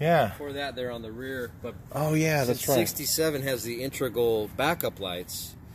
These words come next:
Speaker 1: And
Speaker 2: they had
Speaker 1: it's
Speaker 2: to move it
Speaker 1: twelve volt.
Speaker 2: right there, and it's twelve volt from the factory.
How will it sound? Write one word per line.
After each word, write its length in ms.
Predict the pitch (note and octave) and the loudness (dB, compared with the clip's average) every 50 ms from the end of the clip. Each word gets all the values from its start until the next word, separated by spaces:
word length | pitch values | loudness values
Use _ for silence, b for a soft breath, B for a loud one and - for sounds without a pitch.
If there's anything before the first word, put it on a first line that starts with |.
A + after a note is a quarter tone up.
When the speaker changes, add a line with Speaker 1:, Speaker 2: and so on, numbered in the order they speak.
| B B B B B B | B B B B B B
Speaker 1:
And 60 | - | 8
Speaker 2:
they 60 | A#2+ | 10
had 120 | B2+ B2+ A#2 | 10 10 10
Speaker 1:
it's 80 | A2 B2+ | 8 6
Speaker 2:
to 40 | B2+ | 2
move 60 | C3 | 6
it 40 | D3 | 8
Speaker 1:
twelve 240 | E3+ G#3 A3+ F3+ | 10 10 10 10
volt. 140 | A#2 G2+ F#2+ | 6 4 2
Speaker 2:
right 200 | A2+ A2 A2 A2+ | 2 -2 -4 -4
there, 120 | - A#2 A#2+ | -4 -4 -4
and 100 | C3 C3 | -4 -4
it's 100 | A#2 - | -6 -6
twelve 320 | - - D#3 E3 E3 C#3 | 0 4 4 6 6 6
volt 160 | C3 C3 A#2 - | 4 2 2 2
from 180 | - C3 B2 | -2 -4 -4
the 60 | A2+ | -4
factory. 520 | - - A#2+ A#2 A#2+ A#2 - F#2 E2+ D2 | -4 -2 0 0 -2 -2 -4 -10 -10 -10